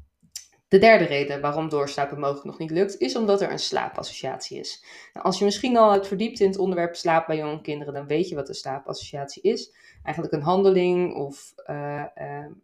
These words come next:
ja, iets wat moet gebeuren voordat jouw kindje in slaap kan vallen. Kan zijn wiegen, voeden, autorijden, zingen, sussen, nou, noem het op. Het zijn ook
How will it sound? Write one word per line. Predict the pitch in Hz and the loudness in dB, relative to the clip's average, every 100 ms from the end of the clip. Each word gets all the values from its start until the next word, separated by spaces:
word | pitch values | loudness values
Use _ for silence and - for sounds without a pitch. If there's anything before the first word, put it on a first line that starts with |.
| _ | _
ja, | 165 - | -8 -8
iets | - | -6
wat | 175 | -4
moet | 180 | -4
gebeuren | - 156 190 214 202 185 | -6 8 12 12 10 4
voordat | 190 202 175 170 | 6 6 6 2
jouw | 151 | -4
kindje | - 139 139 | -4 -8 -8
in | - | -12
slaap | - 135 135 | -8 -8 -8
kan | - - | -12 -10
vallen. | 135 135 135 - - _ | -8 -8 -10 -14 -20 _
Kan | - 143 | -12 -6
zijn | 156 160 | -4 -2
wiegen, | 190 190 165 156 160 - _ _ | -2 2 4 4 2 -10 _ _
voeden, | - 196 165 147 151 156 - _ | 4 4 6 4 2 -2 -10 _
autorijden, | - 185 180 151 147 147 147 147 160 | -2 0 0 0 0 0 0 -2 -6
zingen, | - 190 175 156 147 151 - _ _ | 0 4 4 2 -4 -6 -12 _ _
sussen, | - 190 185 156 147 151 - _ _ | 0 2 2 -2 -4 -4 -12 _ _
nou, | 160 156 - _ | -16 -12 -14 _
noem | 175 233 | -2 2
het | 233 180 | 2 4
op. | 240 - | 4 2
Het | - - - - | -10 -20 -20 -2
zijn | 202 180 | 0 2
ook | 170 175 | 2 -2